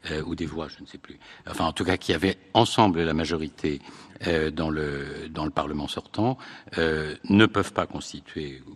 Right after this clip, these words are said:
continuer à constituer une majorité. Ils sont obligés de faire des alliances. Avec qui ? Ce qui semble, il y a, il y a deux hypothèses. Avec les écologistes, ça paraît, euh, pas le plus vraisemblable, avec les, les centristes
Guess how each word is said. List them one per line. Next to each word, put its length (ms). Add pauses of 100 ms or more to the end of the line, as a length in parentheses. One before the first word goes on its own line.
continuer 480
à 60
constituer 520
une 60
majorité. 380
Ils 60
sont 200
obligés 460
de 100
faire 200
des 160
alliances. 500
Avec 220 (120)
qui ? 260 (1900)
Ce 220
qui 280
semble, 520
il 60
y 80
a, 60
il 80
y 40
a 40
deux 240
hypothèses. 500 (200)
Avec 320
les 140
écologistes, 640 (380)
ça 160
paraît, 440 (140)
euh, 360 (800)
pas 140
le 100
plus 220
vraisemblable, 580 (380)
avec 400
les, 260
les 140
centristes 640